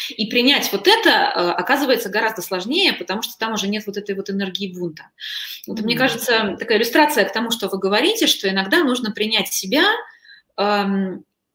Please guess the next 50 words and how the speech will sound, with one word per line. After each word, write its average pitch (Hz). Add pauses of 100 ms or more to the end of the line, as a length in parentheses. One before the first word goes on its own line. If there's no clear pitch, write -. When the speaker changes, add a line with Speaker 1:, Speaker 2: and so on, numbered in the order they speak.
(120)
Speaker 1:
и -
это 269
в -
том 339
числе -
принимать 247
свои 269
ограничения, 254
даже 185
не 208
в -
силу 370
того, 240
что 240
я 220
чего-то 214
не 196
могу, 214
хотя 226
и 214
это 208
тоже. 160
Мы, 190
мы 196
не 226
можем 208
всего 180
на 160
свете. 156
Это -
хорошие 175
новости. 160 (460)
Это 185
очень 190
сильно 208
снимает 190
давление 190
там, 185
где 175
нужно 175
идти, 185
достигать 190
и 170
корить 196
себя 180
за 170
то, -
что -
не 175
достиг. -